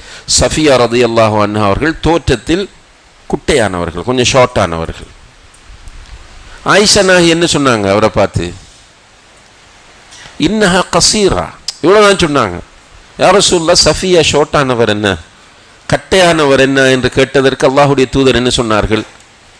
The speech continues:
"ஆமா, சஃபியா கட்டையானவர், நீ அழகானவர், நீ ஒரு நல்ல தே-, அள-, தேவையான அளவுக்கு உயரமாக இருக்கிறாய்" என்று ஆயிஷாவை புகழ்ந்தார்களா? அல்லது என்ன சொன்னார்கள்?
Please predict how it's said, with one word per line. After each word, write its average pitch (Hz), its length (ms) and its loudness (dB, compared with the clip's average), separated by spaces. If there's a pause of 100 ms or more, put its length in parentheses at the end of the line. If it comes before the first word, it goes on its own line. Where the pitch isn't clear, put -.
(1000)
"ஆமா, 120 320 2 (840)
சஃபியா 143 320 2 (100)
கட்டையானவர், 120 680 0
நீ 127 360 0
அழகானவர், 113 760 0 (840)
நீ 120 180 0
ஒரு 123 180 2
நல்ல 120 240 0
தே-, - 200 -4
அள-, 113 460 0
தேவையான 139 500 2
அளவுக்கு 127 400 2
உயரமாக 123 460 2
இருக்கிறாய்" 107 480 0 (360)
என்று 156 440 2
ஆயிஷாவை 135 600 4 (140)
புகழ்ந்தார்களா? 120 1040 0 (1400)
அல்லது 156 300 2
என்ன 175 240 2
சொன்னார்கள்? 135 520 0